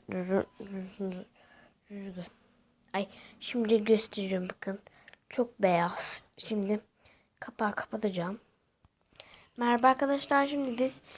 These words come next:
rujumuzu tanıtmıştık. Şimdi dergini tanıtacağız. Bakın. Boyama kitabıyla Mia and Me. Biliyorsunuz. Bakın Mia'nın resmi var.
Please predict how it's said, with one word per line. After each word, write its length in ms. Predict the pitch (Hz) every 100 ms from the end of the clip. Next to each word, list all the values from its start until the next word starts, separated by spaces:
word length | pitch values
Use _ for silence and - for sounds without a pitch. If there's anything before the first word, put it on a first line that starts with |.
| - - -
rujumuzu 520 | 240 240 262 247 262
tanıtmıştık. 760 | - 226 214 - - - 269 -
Şimdi 380 | - 247 233 302 - - - 240
dergini 520 | 220 214 202 185 180
tanıtacağız. 600 | - 202 214 - 214 -
Bakın. 300 | - 190 214 - - - - - 214 202
Boyama 360 | 220 196 190
kitabıyla 680 | 190 - 175 160 151 151 165 - -
Mia 260 | 214 185
and 160 | 175 180 -
Me. 260 | 165 156 175 _ - _ _ _ _
Biliyorsunuz. 760 | 233 202 170 160 - 175 180 - 180
Bakın 400 | - - 165 170
Mia'nın 420 | 165 160 160 156
resmi 440 | 156 156 - 160
var. 440 | 160 156 165 -